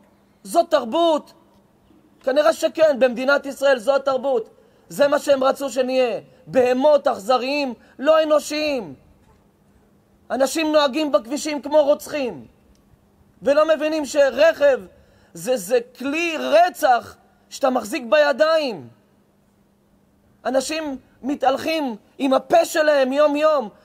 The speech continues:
מחזיקים אייפון ביד, עוד כלי רצח, שהורגים בו אנשים, עושים פוסטים על אחרים, כותבים תגובות רעות לאחרים,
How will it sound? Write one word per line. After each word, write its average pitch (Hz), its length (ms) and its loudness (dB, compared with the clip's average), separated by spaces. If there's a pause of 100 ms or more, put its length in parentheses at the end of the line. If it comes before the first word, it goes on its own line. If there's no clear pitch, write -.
(120)
מחזיקים 254 560 -4
אייפון 320 400 2
ביד, 285 420 4
עוד 330 180 4
כלי 339 220 -4
רצח, 269 600 0 (600)
שהורגים 269 580 0
בו 330 120 4
אנשים, 294 680 -2 (480)
עושים 294 340 -4
פוסטים 330 440 2
על 311 100 4
אחרים, 285 680 0 (1080)
כותבים 294 560 -2 (240)
תגובות 294 500 2
רעות 339 300 4
לאחרים, 311 760 0